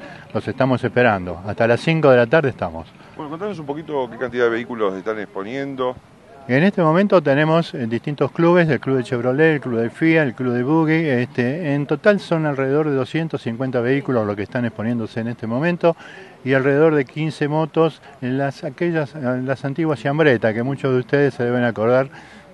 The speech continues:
Speaker 1: eh, en las hermosas motonetas que eran, este, las Ciambrettas.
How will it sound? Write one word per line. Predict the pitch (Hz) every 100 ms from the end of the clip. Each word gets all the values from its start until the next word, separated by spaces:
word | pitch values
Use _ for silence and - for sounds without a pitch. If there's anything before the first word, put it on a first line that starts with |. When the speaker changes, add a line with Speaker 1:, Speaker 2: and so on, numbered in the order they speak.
| 123
Speaker 1:
eh, | 104 104 107 110 123 117
en | 104
las |
hermosas | 110 117 127 123
motonetas | 110 107 117 127 120 107
que | 110
eran, | 113 117
este, | 104 95 98
las | 95 95
Ciambrettas. | 98 101 95 - 90